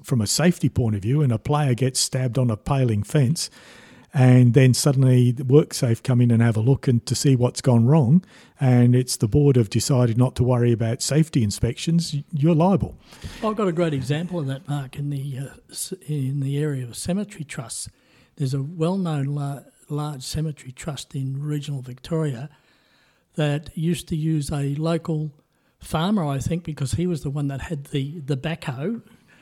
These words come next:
Speaker 2: and he built a grave, and of course it fell in, and somebody was severely injured.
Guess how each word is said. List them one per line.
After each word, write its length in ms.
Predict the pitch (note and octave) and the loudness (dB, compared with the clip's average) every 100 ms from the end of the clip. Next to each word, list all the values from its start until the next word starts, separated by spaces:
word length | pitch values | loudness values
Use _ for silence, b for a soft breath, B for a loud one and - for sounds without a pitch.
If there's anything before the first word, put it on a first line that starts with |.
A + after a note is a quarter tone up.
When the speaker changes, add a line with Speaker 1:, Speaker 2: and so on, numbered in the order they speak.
| b b b | b b b
Speaker 2:
and 600 | D#3+ E3+ E3 E3+ E3+ D#3+ b b b - | -2 0 0 0 0 -4 b b b -2
he 500 | E3+ F3 E3+ E3 D#3 | 0 2 2 -2 -2
built 320 | C#3+ F#3 F#3+ | 2 2 2
a 60 | |
grave, 320 | D3+ D3+ D3+ E3 | 0 0 0 0
and 120 | D#3+ | -2
of 80 | - | 0
course 240 | E3 - | 0 -2
it 80 | E3+ | -4
fell 220 | F3 E3 | -2 0
in, 300 | A3 E3+ A3 _ - | 0 -2 -6 _ -8
and 480 | E3 D#3 D#3 D#3+ D#3+ | -4 -2 0 -2 -2
somebody 400 | - E3 D#3+ D3+ | -2 -2 -2 -2
was 160 | D3+ - | -4 -4
severely 520 | C#3+ D3+ D3+ C#3+ D#3+ | -2 -2 -2 -2 -2
injured. 380 | F3+ D3 B2+ | -2 -4 -14